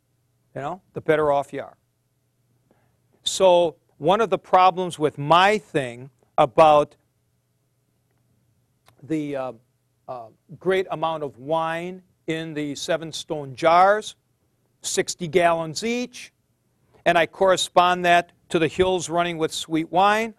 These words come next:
Well, the run, wine wasn't running anywhere. Or in, in the prophet, the wine isn't, it doesn't say,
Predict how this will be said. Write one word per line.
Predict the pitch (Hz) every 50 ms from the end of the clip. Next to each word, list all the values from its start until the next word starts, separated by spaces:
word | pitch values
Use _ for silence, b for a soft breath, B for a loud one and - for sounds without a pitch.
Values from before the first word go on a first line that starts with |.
| b b b b
Well, | - 185 190
the | 170 180
run, | 160 151 196 214 220 220 214 -
wine | 160 143 175 185 196 196
wasn't | 180 180 175 - 196 180 - _ _
running | 131 131 131 127 139 170 185 190 190 190 170 147 131 127 123 135 147 -
anywhere. | 151 135 127 123 117 113 110 107 123 113 98 90 - _ _ _ _ _ _ _ _
Or | - 190 196 202 190 170 156 160 180 202 202 -
in, | 180 170 165 165 165 151 135 _ _ _ _ _ _ -
in | 175 170
the | 156 -
prophet, | - - 190 202 208 208 196 - - 135 127 131 _ _ _
the | - 165
wine | 160 143 165 180 185 190 196 190 185
isn't, | - 190 190 180 160 - 185 170 170 170
it | 170 151
doesn't | - 185 160 175 160
say, | - - 185 175 165 160 151 135